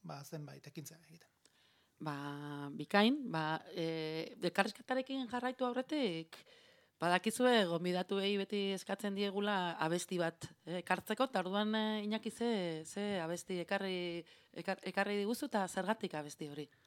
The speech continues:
Speaker 1: Bueno, nik, eh, kanta asko daude, ez, antimilitarismoarekin lotuak, intsumisioarekin, eta, eta hola, eh, ni igual hartu dut, eh, bueno,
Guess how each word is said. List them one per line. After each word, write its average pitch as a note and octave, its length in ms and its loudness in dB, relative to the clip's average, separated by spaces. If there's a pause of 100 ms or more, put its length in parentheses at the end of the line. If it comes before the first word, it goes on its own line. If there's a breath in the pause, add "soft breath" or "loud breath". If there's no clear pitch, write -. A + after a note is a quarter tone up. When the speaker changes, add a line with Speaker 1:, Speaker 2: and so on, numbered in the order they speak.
(600 soft breath)
Speaker 1:
Bueno, E3 260 -8 (320)
nik, F#3+ 240 -4
eh, F3+ 460 4 (1200)
kanta F3+ 260 0
asko E3+ 180 -2
daude, E3 340 2 (360)
ez, F3+ 240 -6
antimilitarismoarekin D#3+ 1120 -4
lotuak, F#3 400 0
intsumisioarekin, D#3+ 1000 -2
eta, D#3 180 -10 (320)
eta E3 240 -6
hola, F3+ 220 -2 (460 loud breath)
eh, F#3+ 160 -6
ni G3 200 -2
igual G3+ 280 4
hartu G3 280 0
dut, G#3+ 260 -2
eh, D3 280 -8
bueno, E3+ 180 -10